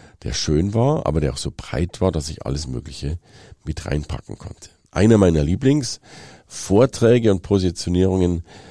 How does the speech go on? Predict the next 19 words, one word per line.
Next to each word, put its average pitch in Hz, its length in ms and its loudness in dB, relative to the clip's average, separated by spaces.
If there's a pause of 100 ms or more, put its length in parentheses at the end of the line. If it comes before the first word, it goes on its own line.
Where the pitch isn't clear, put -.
(180)
die - 80 -8
ich, 69 180 -10
mit - 140 -12
dem - 120 -10
ich - 160 -16
über 95 240 -2
ein 82 120 -2
Jahrzehnt 107 500 -2
unterwegs 67 540 -6
war 60 140 -4
und, 57 260 -10
und, - 380 -12 (580)
äh, 71 200 -4
viele 147 380 2
Millionen 85 460 4
Umsatz 87 380 -2
gemacht 60 340 -10
habe, 82 240 -2
war 80 220 0